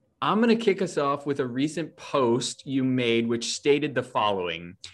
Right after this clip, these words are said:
"Great leaders don't stop at communicating a significant decision. They articulate how and why it is being made to gain maximum buy-in from the team."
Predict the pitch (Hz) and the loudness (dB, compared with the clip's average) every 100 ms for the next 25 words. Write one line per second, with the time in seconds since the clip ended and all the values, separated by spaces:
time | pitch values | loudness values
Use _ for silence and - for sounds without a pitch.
0 | _ _ 117 117 127 175 220 180 185 185 | _ _ -8 -4 2 4 4 0 2 4
1 | 180 127 117 135 156 - - 139 135 143 | 2 0 -2 -2 -2 -8 -10 -6 -4 -2
2 | 123 - - 120 131 143 - 147 156 143 | -2 -4 -6 -4 -4 -4 -2 -2 -2 -4
3 | 123 - 113 123 131 127 127 127 120 - | -6 -6 -6 -4 -4 -4 -4 -4 -6 -4
4 | 110 104 95 90 95 113 117 117 - 127 | -6 -4 -8 -10 -2 2 2 2 -4 -4
5 | 127 123 120 - 127 127 135 160 175 180 | -2 -2 -4 -6 0 2 2 2 0 -4
6 | - 127 113 110 117 139 139 117 107 107 | -6 -4 -4 -4 -2 2 4 4 2 0
7 | 110 117 113 104 117 117 110 104 104 104 | -2 -4 -4 -4 -4 -2 -2 -2 -2 -4
8 | 113 110 110 107 113 110 127 - 139 131 | -6 -6 -6 -6 -2 0 0 -4 -6 -4
9 | 120 117 110 113 110 107 104 - 101 101 | -4 -2 -2 -2 -2 -4 -8 -4 -4 -2
10 | 98 - - 92 82 78 | -4 -6 -8 -6 -8 -10